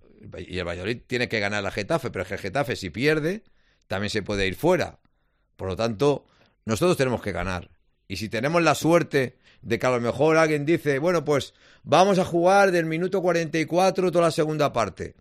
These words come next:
Pues miren, te quitan un punto, porque seríamos, el partido empezaría con el cero uno, pero puedes ganar,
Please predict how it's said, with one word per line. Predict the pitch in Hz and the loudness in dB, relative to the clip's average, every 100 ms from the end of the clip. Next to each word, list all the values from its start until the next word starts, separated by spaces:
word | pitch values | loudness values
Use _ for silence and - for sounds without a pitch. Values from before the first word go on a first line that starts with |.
| _ _ _ _ _ _ _ _ _ | _ _ _ _ _ _ _ _ _
Pues | - 104 | -4 0
miren, | 135 117 85 - _ _ _ _ _ _ | 2 2 -2 -8 _ _ _ _ _ _
te | 104 | -6
quitan | 113 123 127 | -2 0 0
un | 123 | 0
punto, | 147 180 160 208 240 _ _ _ _ _ _ _ _ | 0 0 2 0 -2 _ _ _ _ _ _ _ _
porque | - 90 | -10 -10
seríamos, | - 90 104 101 90 - - _ _ _ | -6 -6 -4 -6 -8 -14 -20 _ _ _
el | 85 | -12
partido | 80 80 104 | -10 -8 -8
empezaría | 98 95 98 107 120 | -6 -6 -4 -2 -2
con | 92 | -4
el | 85 | -6
cero | 92 104 | -4 -2
uno, | 139 180 240 - _ _ _ _ _ _ _ _ _ _ | -2 -2 -6 -12 _ _ _ _ _ _ _ _ _ _
pero | - 107 | -4 -2
puedes | 107 107 | -2 -2
ganar, | 101 98 90 | -2 -2 -6